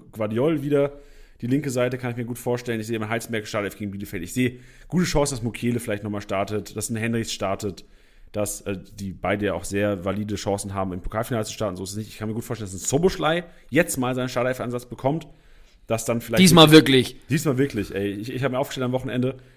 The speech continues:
Speaker 1: leichte Enttäuschung, aber ja auch Forsberg, so, das war, das war geil predicted von uns. Wir hatten ja so ein bisschen in, während der Presse-, während der Kickbase-Pressekonferenz am Freitag so ein bisschen den, den ein-,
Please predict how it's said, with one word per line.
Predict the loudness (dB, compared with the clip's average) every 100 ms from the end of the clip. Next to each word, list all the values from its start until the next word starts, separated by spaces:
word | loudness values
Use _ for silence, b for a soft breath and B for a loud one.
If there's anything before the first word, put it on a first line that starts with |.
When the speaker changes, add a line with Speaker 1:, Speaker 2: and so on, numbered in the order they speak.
| -4
Speaker 1:
leichte | 2 2 2
Enttäuschung, | 0 2 0 0 -4
aber | -2 0 4 4 2
ja | -2
auch | -4
Forsberg, | -4 -4 -2 -2 -2
so, | -4
das | -6 -4
war, | -4
das | -4
war | 0
geil | 2
predicted | 2 -4 -4
von | -4
uns. | -2
Wir | -2
hatten | -2
ja |
so | -4
ein | -4
bisschen | -6 -8 B B B B 0
in, | 2 2 2
während | 4 2 0
der | 0
Presse-, | -2 -2 -6 -12 -16 -10 -10 -10 -14
während | -8 -2 -2 0
der | -4
Kickbase-Pressekonferenz | -4 -6 -4 -4 -4 -4 -4 -4
am |
Freitag | -4 -2 -2
so | -4
ein | -4
bisschen | -4 -2
den, | -2 -2 B B B B -4
den | -4
ein-, | 0 2 2 0 -8